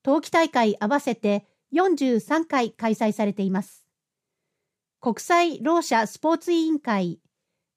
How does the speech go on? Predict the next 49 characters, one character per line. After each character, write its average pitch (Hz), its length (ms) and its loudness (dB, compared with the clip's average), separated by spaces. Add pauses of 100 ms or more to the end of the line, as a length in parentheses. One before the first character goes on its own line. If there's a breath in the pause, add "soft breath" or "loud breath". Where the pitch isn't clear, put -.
(100)
ア 233 120 2
イ 277 60 2
シ 285 280 0
ー 269 40 2
エ 254 40 -2
ス 247 160 -8
デ 247 80 0
ィ 240 160 0
ー 214 40 -4
総 285 220 0
会 214 240 0
で、 185 300 -4 (420)
第 294 260 4
二 294 160 4
十 285 240 2
五 202 140 0
回 208 400 0
夏 - 140 -8
季 - 100 -20
大 339 180 2
会 247 240 0
の 202 300 0
東 311 180 0
京 359 160 0
開 359 200 0
催 302 280 2
が 220 180 2
決 220 220 -2
定 247 160 0
し 233 140 -2
ま 226 120 0
し - 100 -10
た。 - 180 -10 (1200)
競 359 180 4
技 359 120 4
種 349 140 0
目 339 200 0
や 214 240 2
ア 202 60 -2
ス - 140 -4
リ 381 120 2
ー 381 40 -6
ト 247 160 2
を 240 60 0
紹 226 220 0
介 220 180 0
し - 140 -6
ま 202 140 0
す。 - 280 -16